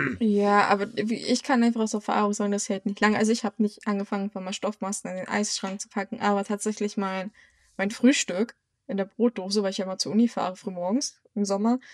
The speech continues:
Und dann hab ich das als Kühlakku praktisch in den Rucksack gepackt. Und dann war mein Rucksack halt runtergekühlt, was halt für Wasser und so ganz praktisch ist. Aber es hält, wie gesagt, bei gewissen Temperaturen, also ab dreißig Grad, bringt das vielleicht,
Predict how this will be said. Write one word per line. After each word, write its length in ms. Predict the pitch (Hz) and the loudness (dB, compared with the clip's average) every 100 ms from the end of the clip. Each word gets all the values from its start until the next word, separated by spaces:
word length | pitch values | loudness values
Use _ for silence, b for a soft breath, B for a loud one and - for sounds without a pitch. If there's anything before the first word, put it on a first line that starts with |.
| B B B | B B B
Und 460 | - 202 208 202 202 | 2 4 6 4 2
dann 100 | 208 | 4
hab 80 | 233 | 4
ich 60 | |
das 140 | 226 208 | 4 0
als 160 | 202 | -2
Kühlakku 540 | - - 220 - 208 208 | -2 4 4 4 -2 -4
praktisch 340 | - 208 208 | -6 -6 -2
in 80 | 202 | -2
den 100 | 196 | -2
Rucksack 400 | 202 226 - 190 | -2 0 -2 -4
gepackt. 460 | 175 - 170 170 170 | -6 -8 -8 -8 -10
Und 100 | 170 | -10
dann 160 | 185 | -6
war 100 | 190 | -2
mein 200 | 185 185 | -2 -4
Rucksack 460 | - 214 214 214 202 | -4 0 0 0 -2
halt 140 | 180 175 | -4 -6
runtergekühlt, 720 | 180 180 175 - 190 190 - | -8 -10 -10 -10 -8 -8 -10
was 380 | 214 - - - _ _ _ _ _ | -12 -12 -14 -18 _ _ _ _ _
halt 160 | - - | -10 -10
für 180 | - 170 | -8 -2
Wasser 320 | 180 185 180 | -2 0 -2
und 80 | 175 | -4
so 140 | 175 | -4
ganz 220 | 180 - | -4 -4
praktisch 300 | - 202 196 | -4 -4 -4
ist. 100 | 196 | -4
Aber 120 | 196 226 | -2 0
es 140 | - | 4
hält, 240 | 226 208 | 4 4
wie 20 | 202 | 0
gesagt, 300 | 196 196 - | -2 -2 0
bei 340 | 190 190 190 - | -2 -2 -8 -8
gewissen 360 | 208 208 - | -4 -2 0
Temperaturen, 440 | 202 202 - - 185 | -2 -2 -4 -6 -6
also 160 | 185 | -4
ab 140 | - - | -4 -4
dreißig 340 | 185 185 190 | -4 -4 -4
Grad, 300 | - 180 180 B B B - | -4 -4 -4 B B B 0
bringt 200 | 202 196 | 2 2
das 140 | - | -2
vielleicht, 600 | 185 175 175 175 - - | 0 0 0 -4 -8 -14